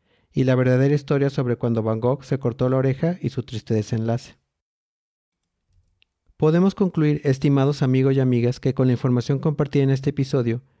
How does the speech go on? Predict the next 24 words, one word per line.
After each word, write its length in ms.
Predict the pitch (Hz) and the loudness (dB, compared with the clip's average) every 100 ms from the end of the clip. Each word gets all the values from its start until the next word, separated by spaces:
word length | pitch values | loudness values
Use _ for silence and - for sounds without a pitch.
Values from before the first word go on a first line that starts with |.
| _ _ | _ _
que 120 | 143 | 0
las 140 | 135 | 2
nueve 200 | 135 151 | 2 2
semanas 440 | 165 165 151 151 - | 2 2 2 0 0
que 80 | 151 | 0
Van 220 | 139 131 | 2 2
Gogh 160 | 131 131 | 0 -2
y 120 | 151 | -2
Gauguin 340 | 135 123 123 | 0 2 0
compartieron 600 | 123 135 127 120 135 135 131 | 0 -2 -2 0 0 2 2
en 80 | |
la 80 | 123 | 0
Casa 240 | - 120 135 | -2 -2 0
Amarilla 380 | 127 127 127 | 2 2 2
de 100 | 123 | 2
Arles 360 | 120 113 113 - _ _ | 0 0 -4 -8 _ _
fue 160 | - 147 | -4 -2
un 60 | 139 | 0
periodo 320 | 147 147 143 | 2 2 2
muy 140 | 147 | 2
productivo 580 | 147 160 147 - 135 135 | 2 -2 -2 0 0 0
para 160 | 131 117 | 0 0
ambos 240 | 110 107 | 0 -2
artistas. 640 | 113 - 127 - 117 - | -4 -2 -4 -4 -10 -10